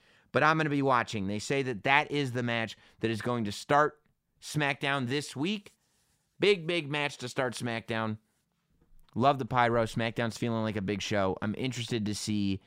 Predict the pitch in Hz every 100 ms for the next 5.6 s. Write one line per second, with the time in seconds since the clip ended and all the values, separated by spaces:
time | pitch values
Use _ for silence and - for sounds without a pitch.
0 | _ 101 120 143 151 101 82 - - _
1 | 107 123 143 170 160 151 127 139 139 123
2 | - 127 120 113 107 98 98 90 90 -
3 | - _ _ _ _ _ _ _ _ _
4 | _ - 107 139 143 - _ _ _ -
5 | 135 120 123 123 120 110